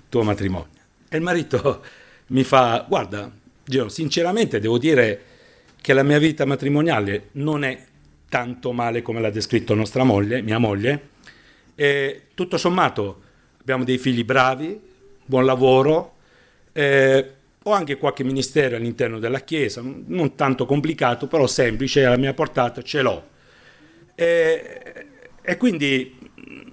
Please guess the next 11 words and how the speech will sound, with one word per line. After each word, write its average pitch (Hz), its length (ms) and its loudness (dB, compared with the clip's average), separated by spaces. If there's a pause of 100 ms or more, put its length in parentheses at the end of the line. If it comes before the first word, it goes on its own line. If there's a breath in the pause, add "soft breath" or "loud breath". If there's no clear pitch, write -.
(1900)
ho 151 80 -2
detto: 143 280 0
"Ma 147 200 -6 (520)
secondo 190 420 0
te 156 160 -2
quello 147 180 0
che 147 100 -2
ha 143 40 -4
detto 147 280 -2
tua 147 140 0
moglie 113 540 -2